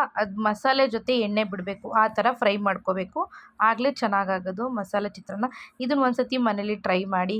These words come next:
ಹೇಗೆ ಬಂತು ಅಂತ ನನಗೆ ಕಾಮೆಂಟ್ ಸೆಕ್ಷನಲ್ಲಿ ಕಾಮೆಂಟ್ ಮಾಡೋದನ್ನ ಮರಿಬೇಡಿ. ಬೇರೆ ಯಾವುದಾದ್ರೂ ರೆಸಿಪೀಸ್ ಬೇಕು ಅಂತಂದರೆ ನನಗೆ ಕಾಮೆಂಟ್ ಸೆಕ್ಷನಲ್ಲಿ ಕಾಮೆಂಟ್ ಮಾಡಿ, ನಾನು ಮಾಡೋದಕ್ಕೆ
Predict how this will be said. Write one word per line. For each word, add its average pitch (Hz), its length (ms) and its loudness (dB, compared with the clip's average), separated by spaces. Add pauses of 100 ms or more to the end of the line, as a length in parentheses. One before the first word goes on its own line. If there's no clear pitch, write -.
ಹೇಗೆ 196 240 -6
ಬಂತು 196 280 -4
ಅಂತ 190 120 -10 (120)
ನನಗೆ 185 240 -6
ಕಾಮೆಂಟ್ 185 320 -6
ಸೆಕ್ಷನಲ್ಲಿ 185 460 -6 (400)
ಕಾಮೆಂಟ್ 214 340 0
ಮಾಡೋದನ್ನ 190 420 0
ಮರಿಬೇಡಿ. 170 400 -6 (560)
ಬೇರೆ 320 240 2
ಯಾವುದಾದ್ರೂ 269 440 2
ರೆಸಿಪೀಸ್ 233 440 -4 (100)
ಬೇಕು 196 220 -4 (100)
ಅಂತಂದರೆ 185 440 -6
ನನಗೆ 185 260 -4
ಕಾಮೆಂಟ್ 190 300 -4
ಸೆಕ್ಷನಲ್ಲಿ 190 420 -4 (140)
ಕಾಮೆಂಟ್ 190 340 -2
ಮಾಡಿ, 202 180 -4 (440)
ನಾನು 226 180 0 (220)
ಮಾಡೋದಕ್ಕೆ 202 380 0